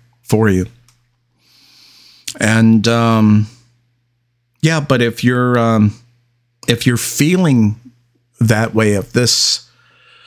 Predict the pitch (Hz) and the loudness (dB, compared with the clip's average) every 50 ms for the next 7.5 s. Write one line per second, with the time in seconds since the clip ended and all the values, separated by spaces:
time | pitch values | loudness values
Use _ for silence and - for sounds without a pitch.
0 | - _ _ _ _ _ _ _ _ _ _ - 131 127 - 151 135 - - - | -20 _ _ _ _ _ _ _ _ _ _ -4 -4 0 0 -2 -2 -2 -4 -2
1 | - 143 151 156 151 147 143 135 123 - - - 143 - - - 120 113 127 131 | -2 0 2 2 2 2 2 0 0 -2 -2 -2 -2 -4 -4 -4 -2 0 0 2
2 | 135 139 - - - 123 117 110 107 104 104 98 104 110 107 101 110 110 110 110 | 2 0 0 0 0 0 2 2 2 2 2 0 0 0 0 2 2 2 2 2
3 | 110 107 98 - - - - - - - - 117 110 107 101 104 101 104 107 104 | 2 0 0 -4 -10 -16 -16 -14 -8 -2 0 0 0 2 2 2 2 2 2 0
4 | - - - 113 110 - - - 139 139 127 127 127 117 120 113 - - 131 113 | -2 -2 -2 -2 -2 -2 -2 -2 -2 0 0 0 0 0 -2 -2 -2 -2 0 0
5 | 110 113 110 - - - - 120 104 110 117 107 - - - 110 110 107 - - | 0 -2 -4 -6 -10 -4 -2 -2 0 0 -2 -2 0 0 0 0 0 0 0 0
6 | 117 113 107 104 - _ _ _ _ _ _ _ _ _ _ _ _ _ _ - | 0 0 0 -2 -4 _ _ _ _ _ _ _ _ _ _ _ _ _ _ -4
7 | - - - - 131 127 127 120 - | -4 -2 -2 0 0 0 0 0 -2